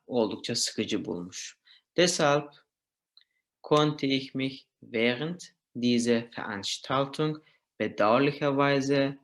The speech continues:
nicht amüsieren oder vergnügen. Yani kendini eğlendirmek. Refleksif bir fiil, sich amüsieren.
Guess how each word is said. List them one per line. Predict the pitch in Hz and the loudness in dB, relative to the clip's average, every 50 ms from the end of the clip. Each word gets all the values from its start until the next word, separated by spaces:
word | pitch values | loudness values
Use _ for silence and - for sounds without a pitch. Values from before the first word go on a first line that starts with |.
| _ _ | _ _
nicht | 135 135 139 139 139 - - - _ _ _ _ _ _ _ | -4 -2 -2 -4 -6 -12 -18 -20 _ _ _ _ _ _ _
amüsieren | - 127 120 120 117 117 - - 110 101 98 92 - - - 117 - _ _ _ _ _ _ _ - | -2 2 4 4 4 2 2 -2 -2 -2 -4 -4 -6 -10 -18 -20 -20 _ _ _ _ _ _ _ -8
oder | 123 123 127 123 127 131 127 - _ _ _ _ _ | -4 -2 0 0 0 -2 -4 -10 _ _ _ _ _
vergnügen. | - - 123 120 110 110 107 110 107 107 95 104 101 104 - _ _ _ _ _ _ _ _ _ - | -2 0 0 0 0 -2 -4 -4 -4 -4 -4 -6 -10 -12 -16 _ _ _ _ _ _ _ _ _ -2
Yani | 131 135 139 139 139 135 131 131 131 135 135 - _ _ _ _ - | 0 2 4 4 4 4 4 2 2 -2 -6 -10 _ _ _ _ -8
kendini | - 127 123 120 117 117 117 117 120 | -2 0 2 4 4 4 4 4 4
eğlendirmek. | 110 107 107 101 104 104 101 95 95 98 90 87 85 87 90 - - _ _ _ _ _ _ 127 | 4 2 2 2 0 0 -2 -2 -4 -6 -6 -8 -8 -10 -12 -14 -20 _ _ _ _ _ _ -2
Refleksif | 117 117 117 - - 113 117 - - - 131 123 123 - | -2 -2 -2 -4 -6 -6 -6 -6 -8 -8 -8 -10 -6 -4
bir | 139 135 135 135 - | -4 -4 -4 -6 -8
fiil, | - 135 131 131 139 135 - _ _ _ _ - | -8 -6 -4 -4 -6 -8 -12 _ _ _ _ -10
sich | 117 110 117 127 127 127 - - _ _ - - | -6 -2 0 0 0 -2 -6 -12 _ _ -16 -10
amüsieren. | - 113 101 98 - - - - 92 87 92 90 - | -8 -6 -6 -6 -6 -8 -8 -8 -10 -12 -12 -14 -16